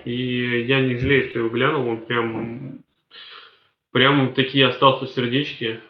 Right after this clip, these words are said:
Поэтому смотрите, не пожалеете. Ну, опять-таки, кроме, кроме тех, кто не любит слезы, не любит, э, этого, и кто у-, ждет какой-то экшон или ужас, тем не смотреть. Ну, или те, кто,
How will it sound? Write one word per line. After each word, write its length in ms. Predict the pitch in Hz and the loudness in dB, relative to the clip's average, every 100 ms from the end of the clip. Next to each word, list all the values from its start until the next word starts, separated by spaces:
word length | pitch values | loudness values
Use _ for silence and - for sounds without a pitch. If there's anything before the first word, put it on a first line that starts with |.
| - | -4
Поэтому 880 | 127 131 135 127 123 120 117 113 117 | 0 2 2 0 0 0 0 0 -2
смотрите, 600 | 139 131 139 175 - 143 | 2 2 4 -2 -2 -2
не 100 | 120 | 0
пожалеете. 760 | 127 123 127 143 160 156 117 113 | 0 2 4 4 2 0 0 0
Ну, 200 | 131 - | -2 0
опять-таки, 520 | 135 143 135 - - - | 2 4 4 0 -12 2
кроме, 760 | 135 123 113 110 113 117 120 131 | 4 6 4 2 2 -4 -8 -2
кроме 260 | 135 123 | 0 0
тех, 260 | 120 135 - | 0 0 0
кто 880 | 127 113 113 110 110 - - - - - - - - - _ _ - - | 4 6 6 4 0 -4 -8 -8 -10 -12 -14 -16 -20 -20 _ _ -20 -6
не 120 | 143 | 0
любит 360 | 143 120 113 | 0 0 -4
слезы, 480 | - 135 160 185 143 | -4 2 4 4 4
не 120 | 117 120 | 4 4
любит, 420 | 127 120 117 - | 2 2 0 0
э, 560 | 117 113 113 113 110 113 147 | 4 6 6 6 4 4 2
этого, 280 | 151 123 | 2 4
и 80 | 117 | 4
кто 180 | 120 131 | 4 2
у-, 200 | 127 127 131 127 | 2 2 0 0
ждет 240 | 127 131 | 2 2
какой-то 360 | 127 120 131 123 | 2 2 2 2
экшон 400 | 117 - 135 117 | 4 4 4 2
или 420 | 110 110 107 107 - - - - | 0 2 0 -2 -6 -16 -14 -4
ужас, 560 | 151 175 139 113 - - | 0 4 4 2 -2 -6
тем 160 | 143 139 | 0 0
не 40 | 120 | 0
смотреть. 380 | - 120 117 117 | 0 0 2 4
Ну, 120 | 170 | 6
или 180 | 135 117 | 6 4
те, 160 | 139 135 | 2 0
кто, 520 | - 113 110 107 - | 2 4 4 2 -4